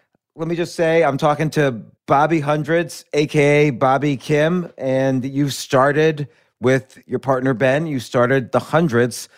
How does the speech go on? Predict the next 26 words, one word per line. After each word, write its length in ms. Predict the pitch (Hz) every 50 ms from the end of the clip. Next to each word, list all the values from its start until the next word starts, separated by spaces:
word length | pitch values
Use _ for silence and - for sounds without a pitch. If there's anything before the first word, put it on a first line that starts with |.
| _ _ _ _ _
which 560 | - 120 135 131 - - - - - - - _ _ _ _ _ _ _ _ -
over 180 | 127 127 143
the 100 | 143 131
past 520 | 117 - 143 143 139 147 135 - - - - _ _ _ _ -
twenty 380 | - - - 135 143 147 151 151
years 360 | 143 156 180 185 170 151 117
has 120 | 123 110
been 420 | 95 131 131 127 131 131 131 123 -
a 160 | - 80 117 113
consistently 1200 | - - - - 127 - - - - 143 135 - - 156 143 123 135 135 135 135 135 135 131 123 - _ _ _ _ _ _
popular 800 | - 143 - 131 127 123 - 131 139 131 135 135 135 131 135 135
and 260 | 127 120 113 113 107
growing, 680 | 90 104 117 123 131 139 135 135 131 131 131 131 123 117 _ _ _ _ _ _ _ _ _ _ _ -
I 100 | - 147
don't 100 | 170 180
know, 300 | 190 180 180 175 143 - -
I, 420 | - - - - - 180 190 202
I 160 | 208 196 220
don't 200 | 226 220 226 220
even 200 | 226 208 202 156
like 240 | 135 139 139 131 107
using 260 | 123 143 143 120 127
the 80 | 123 120
word 220 | 113 120 123 117
streetwear 760 | 110 - - - - 123 123 127 135 - 131 127 120 120 107
brand. 560 | 87 104 107 107 113 120 131 143 147 151 147